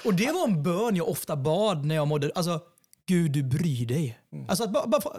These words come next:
Speaker 1: och det, jag vet inte, du kan säkert relatera till detta. När man mår dåligt så blir man ju väldigt naken i sina böner.
Speaker 2: Mm.
Speaker 1: Det blir inte liksom detta, jag, nu måste jag formulera mig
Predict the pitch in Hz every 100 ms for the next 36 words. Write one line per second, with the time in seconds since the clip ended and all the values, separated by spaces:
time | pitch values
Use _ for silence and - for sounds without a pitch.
0 | - - - - - 269 254 254 233 285
1 | 208 185 220 233 226 214 185 160 208 220
2 | 175 151 151 - 170 220 240 214 190 156
3 | 139 135 151 147 147 170 - _ _ _
4 | _ - 160 165 156 143 139 139 160 151
5 | 135 170 143 - 113 120 113 117 143 160
6 | 170 156 139 127 131 131 - 127 127 135
7 | 143 131 135 120 - 127 131 135 139 131
8 | 127 120